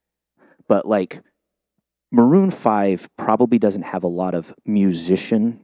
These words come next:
fans. They have a ton of fans. They got plenty of 'em. And so when you say Mumford has enough fame and they could coast, it's true. They win Grammys. They've got all kinds of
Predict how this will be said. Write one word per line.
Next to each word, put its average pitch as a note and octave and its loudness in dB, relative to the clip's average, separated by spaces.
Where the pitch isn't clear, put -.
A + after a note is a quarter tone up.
fans. - -10
They G#2+ 2
have A2 0
a G2+ -6
ton - 0
of C3 2
fans. G2 2
They G2 2
got A#2 0
plenty B2+ 2
of E2 -8
'em. - -16
And G#2 0
so A2 4
when A2 4
you A#2+ 8
say A2+ 0
Mumford G#2 2
has G2 -4
enough G2 0
fame G#2 0
and F2+ -4
they F#2 0
could - -8
coast, G#2+ 0
it's F2 -8
true. B2 4
They F2 -2
win F2+ -2
Grammys. G2+ 0
They've F2 -2
got F#2 0
all F#2 2
kinds G2 -2
of F2 -4